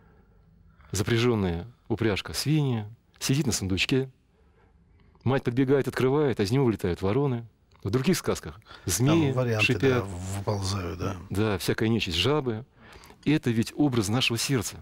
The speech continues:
Speaker 1: который открывается на страшном суде. Почему страшный суд? Потому что тогда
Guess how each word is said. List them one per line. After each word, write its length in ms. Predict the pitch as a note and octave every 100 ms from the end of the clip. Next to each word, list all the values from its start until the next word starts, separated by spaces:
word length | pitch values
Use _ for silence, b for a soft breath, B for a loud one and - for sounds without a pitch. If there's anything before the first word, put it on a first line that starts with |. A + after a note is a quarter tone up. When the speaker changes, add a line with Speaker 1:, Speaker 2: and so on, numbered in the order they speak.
| -
Speaker 1:
который 260 | - - G#2+
открывается 840 | - A2+ B2+ D#3+ B2+ - F2 F2 - B B B B B B
на 360 | G#2 G#2 F#2+ F2 -
страшном 400 | - A#2 C#3 A2+
суде. 360 | A#2+ B2+ B2+ D#2+ _ _ _ _
Почему 280 | - - D3+
страшный 340 | D#3 G2 E2+ F2
суд? 200 | - - _ b b b
Потому 220 | - - A2+
что 160 | -
тогда 360 | A2+ C#3 E3 D#2+